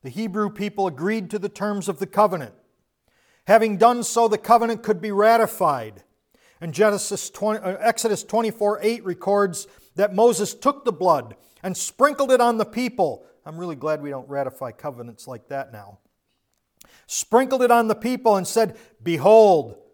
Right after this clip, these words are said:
the blood of the covenant which the Lord has made with you in accordance with all these words."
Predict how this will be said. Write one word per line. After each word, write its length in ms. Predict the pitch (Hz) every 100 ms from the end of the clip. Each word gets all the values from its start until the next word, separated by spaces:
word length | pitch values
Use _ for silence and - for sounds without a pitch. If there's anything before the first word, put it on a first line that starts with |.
| _ _ _ _
the 100 | 147
blood 300 | 107 156 185
of 140 | - 151
the 80 |
covenant 520 | - 185 180 160 135 143
which 220 | - -
the 80 | 143
Lord 320 | 156 165 131
has 220 | 143 139
made 280 | 151 175 151
with 200 | 135 -
you 420 | 123 120 120 113 _ _ _ _
in 120 | 156 147
accordance 720 | - 190 185 160 - - - _ -
with 140 | 147
all 260 | 165 185 180
these 320 | 170 165 156
words." 840 | 151 185 185 165 113 104 - -